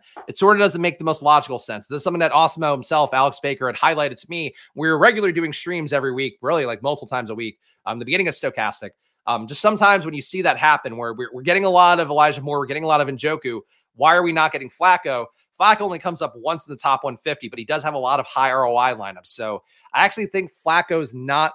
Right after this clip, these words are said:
the craziest play in the world this week. Uh, team total for Cleveland against Jacksonville, seventeen point eight implied points.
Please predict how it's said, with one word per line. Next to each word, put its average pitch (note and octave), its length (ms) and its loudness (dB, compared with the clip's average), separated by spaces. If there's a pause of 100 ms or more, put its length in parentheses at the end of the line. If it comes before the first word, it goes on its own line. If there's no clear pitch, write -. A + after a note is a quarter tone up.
the - 60 -8
craziest D3 720 -4
play C#3+ 160 2
in A#2+ 80 -4
the A2 80 -6
world C#3+ 320 2
this A#2+ 180 -8
week. G#2+ 260 -10 (360)
Uh, A2 100 -8
team G#3+ 300 -2
total G3 240 4
for E3 120 -6
Cleveland F3 360 -2
against D#3 160 -6
Jacksonville, E3 420 0
seventeen D#3 560 -4
point C#3+ 240 -6
eight D3 140 -2
implied A#2+ 440 -2
points. E3 460 -4